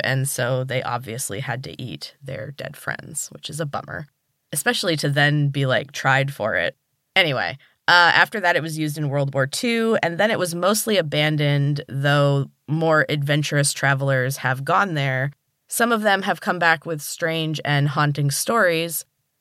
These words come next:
and some of them don't come back at all. They just vanish.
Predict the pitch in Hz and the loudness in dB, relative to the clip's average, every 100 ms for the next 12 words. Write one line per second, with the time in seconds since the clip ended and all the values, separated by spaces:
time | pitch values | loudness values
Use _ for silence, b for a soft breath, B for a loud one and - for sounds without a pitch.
0 | _ _ _ 156 160 208 349 320 277 202 | _ _ _ -6 -2 -2 -2 -2 -2 0
1 | 165 - - 147 131 - - 120 - - | -2 -2 -6 -2 -2 -4 -8 -8 -12 -20
2 | _ _ _ _ _ 160 151 143 117 85 | _ _ _ _ _ -4 -2 -6 -8 -10
3 | 135 - - | -14 -16 -18